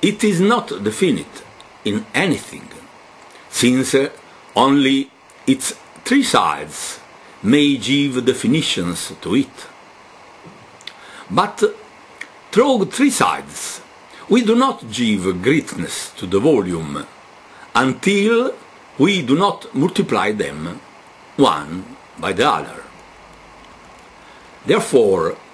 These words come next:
to say one volume and three its sides, while is a definition, is a lack of definition,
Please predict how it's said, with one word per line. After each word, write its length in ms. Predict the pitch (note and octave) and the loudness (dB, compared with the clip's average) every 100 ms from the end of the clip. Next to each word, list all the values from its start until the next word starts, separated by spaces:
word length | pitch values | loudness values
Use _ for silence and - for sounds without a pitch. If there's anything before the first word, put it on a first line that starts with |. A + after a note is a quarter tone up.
| - - - - - | -20 -20 -20 -8 0
to 120 | A#3+ | 2
say 640 | - E3 G2+ G2 G2 F#2+ - - - - - | 2 2 2 0 -2 -6 -10 -20 -20 -20 -4
one 360 | A#2+ A#3+ A#3+ A3 | 0 0 0 -4
volume 720 | B2+ D3 A#2+ F#2+ F2 D#2+ D#2 D2 - - - - - - - - - - A#2+ | 2 2 2 0 -2 -4 -6 -10 -18 -20 -20 -20 -20 -20 -20 -20 -20 -6 0
and 200 | B2 A#2 A2+ - - | 2 2 0 -2 0
three 340 | D3+ D#3+ A#2 - | 2 2 0 -2
its 200 | G#2+ G#2+ - F#2+ - | -4 -4 -8 -10 -4
sides, 600 | B2+ A#2+ A#2 B2 C#3+ - - - - - - - - - - - | 0 2 2 -4 -8 -12 -14 -18 -20 -20 -20 -20 -20 -20 -8 0
while 520 | F#3+ C4 B3 G#3+ G3 - | 2 4 4 4 2 -4
is 420 | E3 E3+ C3 G#2 | -2 2 2 2
a 320 | G2+ G#2+ B2+ A#2+ | 2 2 2 2
definition, 920 | G#2+ - F#2 B2 B2 - C#3+ D#3+ F3 - - - - - - - - | 0 0 2 2 2 0 0 0 -6 -12 -20 -20 -20 -20 -20 -10 0
is 540 | G3+ G3+ G#3 G3 A3+ - - - - - - | 2 2 2 2 0 -2 -18 -20 -20 -12 -2
a 100 | G#2 | 0
lack 560 | A2+ - - - - - - - - | 0 -4 -4 -8 -8 -20 -20 -20 -4
of 200 | A2+ C#3 | 0 2
definition, 640 | B2+ C#3 D#3 F3+ - - | 2 0 0 0 -2 -6